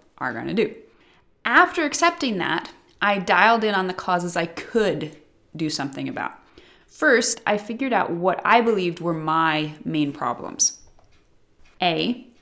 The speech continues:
having a hard time sticking with a daily routine, and B, struggling with ideas that just weren't flowing. From there, I could start implementing strategies to see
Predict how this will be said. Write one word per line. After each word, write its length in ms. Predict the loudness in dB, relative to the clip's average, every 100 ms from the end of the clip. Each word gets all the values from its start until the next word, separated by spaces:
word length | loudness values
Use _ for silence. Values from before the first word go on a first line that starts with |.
| _
having 340 | 0 0 0
a 40 | 0
hard 220 | 0 0
time 160 | -4
sticking 480 | -4 -2 -2 -2 -2
with 300 | 0 0 -2 -4
a 40 |
daily 320 | -2 -2 -2
routine, 560 | -4 -6 -4 -2 -2 -6 -12 -20 -20 _ 0
and 220 | 2 2
B, 540 | 4 4 4 2 -2 -8
struggling 560 | -6 -2 0 2 0 -2
with 180 | -4 -2 -4
ideas 300 | -2 -2 -4
that 220 | -8 -6
just 340 | -6 -4 -6
weren't 340 | -8 -8 -8 -12
flowing. 440 | -14 -10 -10 -12 -18 _ _ -20 -20
From 200 | -6 -4
there, 680 | 0 0 2 4 2 0 -6 -16 _
I 100 | -4
could 160 | -2 -2
start 300 | 0 0 0
implementing 540 | -2 -2 -4 -4 -4
strategies 680 | -4 0 0 0 -4 -4 -6
to 140 | -6 -2
see 580 | 0 0 0 -2 -2